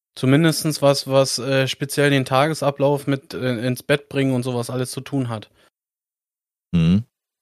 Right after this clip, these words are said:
Speaker 1: Ja, und, äh, ich glaube, diese Einstellung, die hat mit mir gerade, äh,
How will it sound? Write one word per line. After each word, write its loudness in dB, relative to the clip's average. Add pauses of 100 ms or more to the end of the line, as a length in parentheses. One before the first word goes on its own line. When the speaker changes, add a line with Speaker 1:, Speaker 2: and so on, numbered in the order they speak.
(100)
Speaker 1:
Ja, -2
und, -2
äh, -2
ich -10
glaube, 4
diese -4
Einstellung, -2
die -6
hat 2
mit -2
mir 0
gerade, 2 (720)
äh, -2